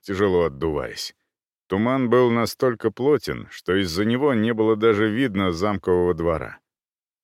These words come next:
«Раннее утро», — понял он. «В эти часы, в последние дни осени, бодрствуют лишь самые низшие из замковой челяди». Вороны мрачно последовали за Кэссерлом,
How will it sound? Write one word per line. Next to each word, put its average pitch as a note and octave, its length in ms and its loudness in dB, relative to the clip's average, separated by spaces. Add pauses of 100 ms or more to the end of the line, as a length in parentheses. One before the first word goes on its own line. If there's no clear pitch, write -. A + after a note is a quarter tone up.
(200)
«Раннее G#2 460 -2
утро», — E2+ 480 -6 (100)
понял B1+ 360 -8
он. A#1 240 -14 (540)
«В C#2 140 -6
эти A#2+ 200 -6
часы, C3+ 460 -6
в - 100 -12
последние A2 640 0
дни A#2 260 -2
осени, D#2 560 -6
бодрствуют G#2 760 -6
лишь F#2+ 240 -6
самые G#2+ 440 -2
низшие G2+ 520 -2
из D#2+ 80 -4
замковой D#2 500 -2
челяди». - 540 -14 (1000)
Вороны F#2 560 0
мрачно F2 520 -4
последовали F2 720 -2
за E2 180 -2
Кэссерлом, D#2 600 -4